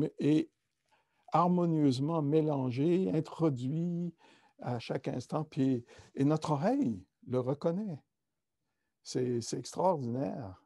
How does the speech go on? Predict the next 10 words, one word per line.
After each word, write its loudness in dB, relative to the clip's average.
Alors, -4
euh, -2
donc, -6
euh, -2
ça, 0
c'était, -2
euh, -4
le -10
genre -2
de -4